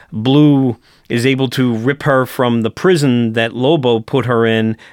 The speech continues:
and he has his way with her.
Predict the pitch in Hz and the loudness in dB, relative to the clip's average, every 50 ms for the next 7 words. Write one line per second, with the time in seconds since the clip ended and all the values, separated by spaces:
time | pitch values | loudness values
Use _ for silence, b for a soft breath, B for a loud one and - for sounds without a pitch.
0 | B B - 120 123 123 120 117 117 113 110 - - _ _ _ _ _ _ _ | B B -4 -2 0 0 0 0 -2 -2 -4 -8 -14 _ _ _ _ _ _ _
1 | _ _ _ _ _ _ _ _ _ _ _ _ _ - - - 156 156 135 135 | _ _ _ _ _ _ _ _ _ _ _ _ _ -10 -2 0 0 2 2 0
2 | 156 143 139 127 143 131 110 104 104 117 156 208 196 135 104 - - 85 85 80 | 0 -2 -2 -2 -2 -2 -2 -2 -2 0 0 2 2 0 -2 -4 -6 -10 -10 -12
3 | - | -16